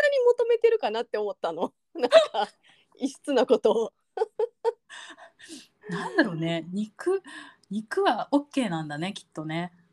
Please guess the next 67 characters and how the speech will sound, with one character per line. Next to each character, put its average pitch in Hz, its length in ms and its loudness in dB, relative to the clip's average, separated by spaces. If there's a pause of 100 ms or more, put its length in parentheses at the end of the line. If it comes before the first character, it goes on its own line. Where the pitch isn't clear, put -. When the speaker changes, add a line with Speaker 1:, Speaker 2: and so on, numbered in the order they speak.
Speaker 2:
う 170 40 -8
ー - 20 -6
ん。 196 800 -6
ほ 254 120 0
ん 269 40 -4
と 269 80 -6
痛 302 180 0
み 320 120 4
そ 320 140 0
う - 20 0
だ 214 120 -2
け 165 120 -6
ど、 160 280 -4 (800)
な 196 100 -8
ん - 20 -14
か 180 100 -8 (240)
肉 226 360 2
だ 294 120 2
か 170 120 0
ら 156 100 -4
大 165 220 0
丈 226 200 0
夫 196 120 -4
っ 170 40 -10
て - 160 -12
い 160 40 -4
う 160 40 -4
の 165 80 -6
が 165 120 -4
あ 180 40 -2
ん 196 80 -4
の 170 80 -6
か 170 120 -10
な、 135 180 -10
な 165 120 -10
ん 156 60 -14
か。 - 240 -16
Speaker 1:
わ - 80 -20
か 196 220 -14
ら 247 120 -2
な 226 240 -4
い。 - 80 -12
で 214 80 -4
も 208 80 -2
私、 196 340 -6
す - 120 -6
ご 214 280 -4
い、 240 100 0
あ 190 120 -4
の、 175 300 -10 (920)
私 208 440 -4
は 214 120 -2
母 240 380 -2
親 214 420 0
と 214 140 -6
ス 226 160 2
ー 214 60 2
パ - 140 -10
ー 175 60 -8
に 175 140 -8
行 - 60 -18
く - 80 -6
た 185 180 -6
ん 196 120 -4
び 185 120 -4
に 175 100 -6
も、 160 220 -6